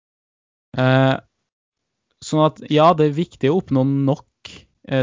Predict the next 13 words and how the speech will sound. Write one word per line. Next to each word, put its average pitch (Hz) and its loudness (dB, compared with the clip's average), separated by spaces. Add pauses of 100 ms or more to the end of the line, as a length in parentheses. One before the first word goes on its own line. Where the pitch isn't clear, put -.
treningsvolum 131 -2
på 110 -6
en 107 -6
økt, - -10
men 127 -2
det 127 0
er 120 -6
viktigere 113 -2
å 175 -6
oppnå 117 -6 (880)
høy-, 123 0 (180)
høyest 123 -2
mulig 117 -4